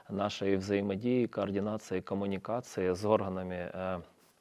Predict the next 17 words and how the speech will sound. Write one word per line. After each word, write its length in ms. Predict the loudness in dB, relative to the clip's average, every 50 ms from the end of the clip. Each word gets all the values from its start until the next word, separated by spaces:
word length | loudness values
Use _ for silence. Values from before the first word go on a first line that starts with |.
| _ _ _ _ _ _ _ _ _ -16 -10 -4 -2
е, 340 | 0 2 2 4 4 4 2
влади 560 | 4 4 6 6 6 6 4 4 2 2 0 -2 -6
на 260 | -8 -2 4 6 6
іншій 300 | 6 6 4 2 -2 -4
території, 800 | -2 -2 -2 -2 -2 -2 -2 0 0 2 2 0 0 0 0 -2
з 160 | -4 -4 -4
громадськими 600 | -2 0 0 0 0 -2 -4 -4 -4 -4 -2 -2
організаціями, 800 | -2 -2 0 0 0 2 2 0 0 -2 -4 -4 -2 -2 0 0
з 60 | 0
волонтерськими 680 | 2 4 4 4 2 2 0 -2 -2 -4 -6 -4 -4 -4
організаціями 720 | -4 -4 -4 -4 -2 0 0 0 0 0 -4 -6 -4 -4 -4
і 60 | -4
так 160 | -4 -6 -8
само 260 | -6 -6 -4 -2 -2
з 60 | -2 0
міжнародними 640 | -2 -2 0 2 2 2 2 2 0 -2 -4 -4 -4
організаціями 800 | -4 -6 -6 -8 -6 -6 -4 -6 -6 -6 -8 -8 -8 -8 -8